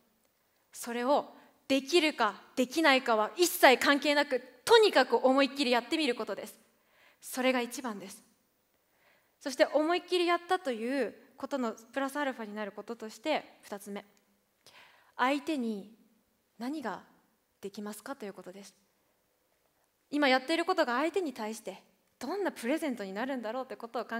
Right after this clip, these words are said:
えてみてください。なぜなら、この胸いっぱいの感動っていうのは、相手という存在がいて、で、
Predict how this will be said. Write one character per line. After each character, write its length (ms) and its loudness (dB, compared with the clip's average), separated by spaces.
え 80 -4
て 120 -12
み 100 -12
て 100 -12
く 100 -14
だ 100 -20
さ 120 -20
い。 80 -20
な 160 6
ぜ 120 0
な 120 0
ら、 360 2
こ 120 -2
の 220 0
胸 320 0
い 60 0
っ 40 -8
ぱ 140 0
い 60 -2
の 100 -2
感 240 -4
動 140 -2
っ 100 -8
て 100 -12
い 140 -10
う 40 -14
の 140 -12
は、 280 -6
相 240 0
手 100 -4
と 100 -6
い 80 -2
う 40 -4
存 300 -6
在 200 -4
が 80 -8
い 100 -10
て、 360 -4
で、 360 2